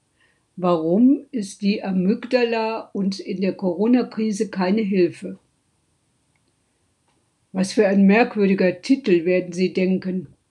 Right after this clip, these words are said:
Wer oder was ist die Amygdala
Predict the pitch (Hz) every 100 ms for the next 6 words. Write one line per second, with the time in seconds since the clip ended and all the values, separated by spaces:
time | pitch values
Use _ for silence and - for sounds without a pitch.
0 | _ _ _ _ - 170 202 247 196 180
1 | 175 170 190 208 - - - 196 - 196
2 | 180 185 240 - 208 185 190 185 196